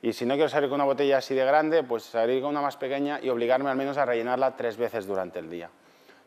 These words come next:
¿vale? Y el "no me entra el agua", que estoy muy acostumbrado a escucharlo como el "no me entra nada para desayunar", o, eh, bueno, mil excusas, al final son excusas que nos ponemos nosotros y que es importante el irnoslas quitando.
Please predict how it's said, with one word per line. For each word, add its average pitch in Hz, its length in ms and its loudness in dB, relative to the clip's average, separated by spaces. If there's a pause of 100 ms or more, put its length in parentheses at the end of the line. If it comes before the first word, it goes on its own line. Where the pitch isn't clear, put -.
(100)
¿vale? 127 320 -8
Y 120 140 -2
el 120 400 2
"no 135 100 0
me 160 120 0
entra 147 260 2
el 147 60 6
agua", 147 360 2
que 117 140 -6
estoy - 440 -6
muy 127 120 -4
acostumbrado 117 460 -2
a - 20 0
escucharlo 117 560 0
como 110 240 0
el 104 120 0 (280)
"no 123 120 0
me 131 100 2
entra 127 260 2
nada 127 200 8
para 120 160 2
desayunar", 117 720 -2
o, 107 240 -2
eh, 113 120 -4 (240)
bueno, 92 340 -12
mil 135 220 -2
excusas, 139 500 -2
al 120 80 -2
final 127 200 -4
son 139 100 -4
excusas 131 380 -6
que 127 80 -6
nos 110 120 -8
ponemos 113 320 -4
nosotros 123 560 -4 (420)
y 117 120 -4
que 123 140 0
es - 220 -6
importante 123 720 -2
el 110 60 -2
irnoslas 110 440 -4
quitando. 85 460 -10